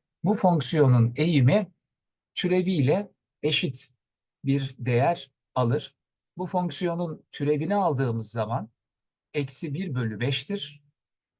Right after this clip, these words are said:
Burada türev değeriyle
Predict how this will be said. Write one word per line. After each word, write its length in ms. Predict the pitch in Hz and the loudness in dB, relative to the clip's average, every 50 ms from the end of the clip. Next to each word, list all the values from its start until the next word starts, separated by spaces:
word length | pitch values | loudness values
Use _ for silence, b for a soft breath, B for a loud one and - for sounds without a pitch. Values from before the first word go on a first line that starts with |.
| _ _ _ _ _ _ _ _ _ _ _ _ _ _ _ - | _ _ _ _ _ _ _ _ _ _ _ _ _ _ _ -8
Burada 580 | 123 120 113 123 120 117 110 117 117 143 170 160 - - - - - - - - _ _ | -6 -6 -4 -4 -4 -4 -2 -2 -2 -2 -2 -6 -10 -14 -14 -16 -16 -18 -20 -20 _ _
türev 440 | - - - 123 139 147 147 127 120 | -12 -6 -2 0 2 2 0 0 0
değeriyle 800 | 123 120 117 117 113 113 143 156 127 107 104 104 113 151 185 - | -2 -2 -2 -2 -2 -2 -2 -2 -2 -4 -4 -6 -6 -8 -10 -12